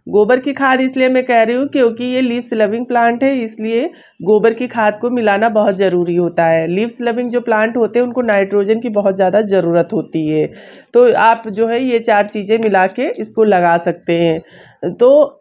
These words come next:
मिट्टी में पानी बिल्कुल रुकना नहीं चाहिए, well drain मिट्टी होनी चाहिए इसके लिए, बहुत well drain मिट्टी होनी चाहिए, बुरबुरी एकदम होनी चाहिए। तो मिट्टी बनाते समय आपको ये चीज़ें ध्यान रखनी है।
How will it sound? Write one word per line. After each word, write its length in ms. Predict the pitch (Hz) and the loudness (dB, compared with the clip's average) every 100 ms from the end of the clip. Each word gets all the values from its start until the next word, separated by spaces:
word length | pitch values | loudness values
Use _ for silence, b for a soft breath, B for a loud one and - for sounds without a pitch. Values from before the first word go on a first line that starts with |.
| 247 | -6
मिट्टी 520 | 240 240 294 311 294 | -4 -4 0 0 2
में 180 | 285 294 | 2 0
पानी 340 | - 240 269 | 2 0 0
बिल्कुल 320 | 254 254 285 | -4 -4 -4
रुकना 380 | 254 220 240 262 | -4 -6 -2 0
नहीं 200 | 254 208 | 2 2
चाहिए, 360 | 196 185 180 185 | 2 2 4 2
well 300 | 160 180 214 | 2 2 2
drain 280 | 220 269 269 | 2 0 0
मिट्टी 220 | 226 - | -2 -6
होनी 300 | 196 202 185 | -4 -2 -2
चाहिए 280 | 180 180 170 | 0 2 2
इसके 200 | 170 175 | 2 0
लिए, 140 | 170 175 | -2 0
बहुत 320 | 202 233 220 | 0 0 2
well 180 | 208 185 | 0 2
drain 240 | 190 180 | 0 0
मिट्टी 200 | 175 175 | -4 -6
होनी 260 | 185 180 160 | -6 -6 -6
चाहिए, 240 | 170 165 | -4 -2
बुरबुरी 440 | 170 196 196 226 233 | 0 0 0 0 0
एकदम 280 | 185 185 185 | 0 0 -2
होनी 260 | 175 165 | -2 -4
चाहिए। 400 | 151 160 156 156 156 B B B | -4 -4 -2 -4 -8 B B B
तो 80 | 233 | 0
मिट्टी 300 | 247 233 269 | 0 -2 -2
बनाते 760 | 262 240 226 220 _ - 240 240 | 0 0 -2 -4 _ -4 -2 0
समय 260 | 240 226 226 | -2 -4 -2
आपको 320 | 202 202 220 | -2 0 -2
ये 240 | 214 202 202 | 2 0 0
चीज़ें 320 | 202 190 190 | -4 -2 -2
ध्यान 320 | 208 185 185 | 0 0 0
रखनी 340 | 196 214 214 | -2 -4 -2
है। 140 | 226 | -2